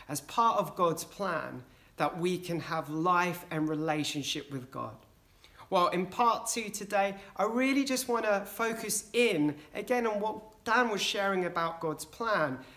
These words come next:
but looking at how God is so faithful, the faithfulness of God, that he's faithful to you, that he's faithful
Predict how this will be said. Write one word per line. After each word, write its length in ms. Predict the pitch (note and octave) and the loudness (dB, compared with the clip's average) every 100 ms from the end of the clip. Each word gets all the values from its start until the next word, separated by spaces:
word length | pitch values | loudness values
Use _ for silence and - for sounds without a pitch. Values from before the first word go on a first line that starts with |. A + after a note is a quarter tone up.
| - | -10
but 240 | G3+ G#3+ | -8 -6
looking 640 | A3+ A#3 C4+ C4 - E3 D3+ | -4 0 0 -2 -4 -2 0
at 180 | E3 - | -2 -4
how 540 | - F3 E3+ E3+ E3+ - | -6 -4 0 0 -4 -10
God 560 | - G#3+ A#3 A#3 A3+ A3 - | -2 2 4 4 4 0 -6
is 260 | G#3 G3 | -4 0
so 720 | - - - B3 A#3 A3+ A3+ | 2 4 4 4 4 4 2
faithful, 640 | A3+ G3 F3 E3 - C3+ - - - | 0 0 0 -2 -6 -12 -12 -20 -8
the 100 | F#3+ | -6
faithfulness 800 | - - G#3+ A#3 G#3 G#3+ G3 - | -6 0 0 0 -4 -4 -2 -2
of 160 | F3+ - | -4 -4
God, 300 | D3 - - - - | -6 -6 -12 -20 -8
that 140 | F3 | -4
he's 280 | D#3+ E3+ F3 | -2 -2 -2
faithful 560 | - G#3 G#3 G#3 G3 F3 | -2 0 -2 -2 0 0
to 220 | F3 E3+ | 0 -6
you, 600 | D3+ D#3+ B3+ C#4 C#4 C#4 - - - | -6 0 4 6 4 2 -8 -20 -6
that 160 | D3+ | -4
he's 240 | C#3+ E3 - | -2 -2 -2
faithful 640 | - G3+ G3+ - G3 F#3 | 0 0 0 -2 0 0